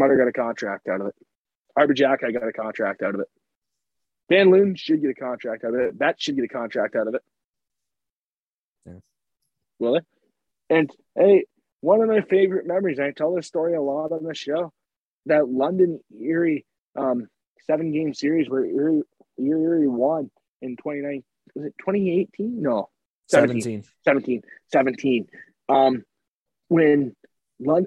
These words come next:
Speaker 1: when Parsons made, like, sixty saves, game one shutout, that was the best game I've ever saw by a goaltender, by anyone. Um, but Adrian Carbonara getting stuck on the ice. And you know Carbonara, he got stuck on the ice there at
Speaker 2: Yeah.
Speaker 1: O A. He gets stuck <laughs> out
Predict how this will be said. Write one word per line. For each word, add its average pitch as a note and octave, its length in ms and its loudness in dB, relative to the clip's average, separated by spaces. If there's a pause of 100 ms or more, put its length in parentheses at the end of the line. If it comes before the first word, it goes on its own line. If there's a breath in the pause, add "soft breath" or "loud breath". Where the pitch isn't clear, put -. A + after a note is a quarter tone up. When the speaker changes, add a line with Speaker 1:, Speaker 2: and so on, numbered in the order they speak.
Speaker 1:
when C#3+ 160 2
Parsons C#3+ 480 2
made, C3+ 140 0
like, A2+ 140 -4
sixty C3 320 -2
saves, A#2+ 400 0
game B2 280 4
one B2 180 -2
shutout, A#2+ 400 0
that B2+ 100 2
was B2+ 180 0
the A#2+ 160 -6 (180)
best C#3 220 -6
game B2 120 -4
I've A2 80 -8
ever G#2+ 160 -6
saw G#2 340 -4 (440)
by A2+ 140 2
a G2+ 40 0
goaltender, G#2+ 520 0
by G2 100 -4
anyone. G2 440 -2 (340)
Um, B2 360 -2
but C3+ 200 2 (560)
Adrian D#3+ 360 6
Carbonara D#3+ 520 4
getting C3 200 -4
stuck - 240 -6
on D#3 60 -2
the C#3 120 0
ice. E3 180 -2
And C3+ 80 -2
you D#3+ 80 2
know E3+ 60 0
Carbonara, D3 580 -2 (460)
he C3+ 100 -6
got D#3+ 180 4
stuck - 300 0
on D3+ 100 4
the C#3+ 140 2
ice C#3 280 2
there D3 320 4
at D3 60 2
Speaker 2:
Yeah. D#3 60 0
Speaker 1:
O D#3+ 200 2
A. D#3+ 280 -2 (380)
He D3 80 -2
gets D#3+ 140 -4
stuck - 280 -8
<laughs> - 80 -4
out D#3 200 0